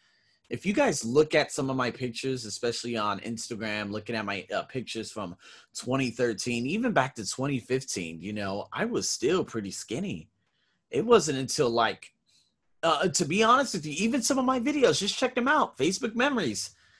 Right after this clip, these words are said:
two years ago, I was looking at my, my chest and everything. I was like, "Dude, my chest looks a little bit droopy."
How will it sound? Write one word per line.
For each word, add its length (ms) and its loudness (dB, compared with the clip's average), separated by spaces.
two 180 2
years 360 4
ago, 400 4
I 80 4
was 200 2
looking 220 6
at 140 6
my, 180 8
my 180 4
chest 360 2
and 100 6
everything. 300 2
I 20 4
was 140 2
like, 100 6
"Dude, 160 -2
my 300 4
chest 420 2
looks 220 0
a 80 6
little 300 4
bit 180 0
droopy." 640 -2